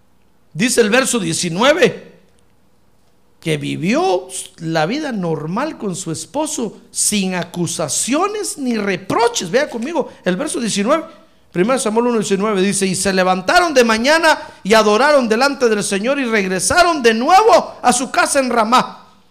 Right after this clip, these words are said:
Y el Cana se llegó a Ana, su mujer, y el Señor se acordó de ella". Ya nunca más tuvo la acusación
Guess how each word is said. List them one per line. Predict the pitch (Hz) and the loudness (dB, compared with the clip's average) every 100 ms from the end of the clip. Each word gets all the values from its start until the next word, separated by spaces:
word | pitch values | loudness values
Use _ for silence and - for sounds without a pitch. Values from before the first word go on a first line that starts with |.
| _ _ | _ _
Y | 165 170 | -4 -4
el | 160 160 | -4 -2
Cana | 254 254 | -2 -2
se | - 175 | -4 -4
llegó | 160 175 202 | -4 -2 0
a | 220 | 0
Ana, | 214 | 0
su | 180 165 | -4 -4
mujer, | 160 160 320 494 508 - - - _ _ | -6 0 2 4 4 0 -10 -20 _ _
y | 185 190 | -2 0
el | 165 | -2
Señor | 160 165 147 160 240 285 | -2 -4 -4 -2 -2 -2
se | 226 - 175 | -8 -8 -8
acordó | - - 143 127 123 156 269 311 330 320 - _ | -8 -10 -10 -10 -8 -4 -2 -2 -6 -12 -16 _
de | 151 147 123 | -10 -8 -8
ella". | 110 110 165 - _ _ _ _ _ _ _ _ _ _ _ _ _ _ _ _ _ _ _ _ _ | -10 -14 -20 -20 _ _ _ _ _ _ _ _ _ _ _ _ _ _ _ _ _ _ _ _ _
Ya | 170 170 | -8 -6
nunca | 214 214 196 175 | -4 -4 -4 -2
más | 196 190 | -2 -2
tuvo | - 202 175 | 0 2 2
la | |
acusación | 160 160 - 127 - 185 170 | 0 -6 -6 -4 2 2 2